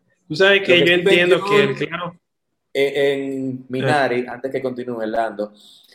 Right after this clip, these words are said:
Speaker 2: eh, en verdad sí lo hizo bien, pero creo que no era para nominarlo. O sea, no me, no me transmitió mucho su actuación en Minari. Y nada.
Speaker 1: Sí.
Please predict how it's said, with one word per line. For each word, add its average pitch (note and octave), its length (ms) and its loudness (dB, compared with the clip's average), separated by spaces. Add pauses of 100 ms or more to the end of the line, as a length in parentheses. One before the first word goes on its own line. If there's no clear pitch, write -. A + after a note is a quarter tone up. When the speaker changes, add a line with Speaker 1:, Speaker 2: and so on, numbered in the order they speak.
(400)
Speaker 2:
eh, A#2+ 380 0 (160)
en D3+ 140 -6
verdad D3+ 280 2
sí G#3 180 -4
lo G3+ 120 2
hizo F#3+ 220 0
bien, D3+ 440 0
pero C#3 280 0
creo E3 260 0
que E3 140 -4
no D3 180 -6
era C#3 160 0
para B2+ 240 -4
nominarlo. G#2 540 -18 (180)
O - 40 -20
sea, A2+ 200 -6
no A2 220 -10
me, C3+ 300 -6
no A#2+ 140 -8
me C3 480 -4
transmitió A2+ 840 -6
mucho G#2+ 680 -12 (380)
su - 160 -10
actuación A2 640 -6
en G#2+ 520 -10
Minari. G#2 480 -8 (600)
Y F#2 600 -12
nada. F#2 280 -12
Speaker 1:
Sí. A2+ 180 -12